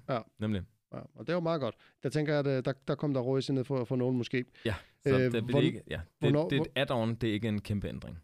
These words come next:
Speaker 1: Ja. Hvornår bliver det rullet ud? Sådan helt... Øh
Speaker 2: Uh, ja. Øhm, altså, jeg havde en deadline, der hedder senest, øh, den første maj.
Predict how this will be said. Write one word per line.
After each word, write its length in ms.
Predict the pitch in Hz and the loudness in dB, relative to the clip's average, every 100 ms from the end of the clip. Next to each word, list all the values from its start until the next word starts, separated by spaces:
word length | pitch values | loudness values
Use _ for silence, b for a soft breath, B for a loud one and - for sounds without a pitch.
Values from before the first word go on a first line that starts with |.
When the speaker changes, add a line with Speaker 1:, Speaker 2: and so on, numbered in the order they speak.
| _ | _
Speaker 1:
Ja. 120 | 123 101 - _ 135 | -10 -10 -14 _ -4
Hvornår 260 | 139 151 | 0 0
bliver 180 | 160 175 | 2 2
det 120 | 143 | 2
rullet 160 | 123 131 | 0 2
ud? 160 | 147 170 - | 2 0 -2
Sådan 420 | - 143 139 127 - | -2 0 -2 -2 -2
helt... 260 | 147 143 | -2 0
Øh 320 | 151 139 131 117 _ _ _ _ - | 0 0 0 -4 _ _ _ _ -2
Speaker 2:
Uh, 180 | 117 107 - | 0 0 -2
ja. 200 | 98 101 90 - | -2 0 -2 -8
Øhm, 1000 | 110 107 101 101 98 95 92 95 90 92 92 - | -4 0 0 0 0 -2 -4 -8 -10 -12 -10 -6
altså, 160 | 107 | -2
jeg 180 | 110 117 | 0 2
havde 180 | 120 113 | 2 2
en 100 | 107 | 0
deadline, 340 | 110 117 95 | 0 -2 -2
der 60 | 95 | -2
hedder 220 | 98 95 | -2 -4
senest, 720 | 92 - 104 107 113 104 - | -6 -6 -2 0 0 -4 -8
øh, 560 | 101 95 95 92 92 90 | -6 -4 -2 -4 -4 -4
den 100 | 92 | -6
første 260 | 90 95 95 | -6 -6 -4
maj. 280 | 90 90 | -4 -4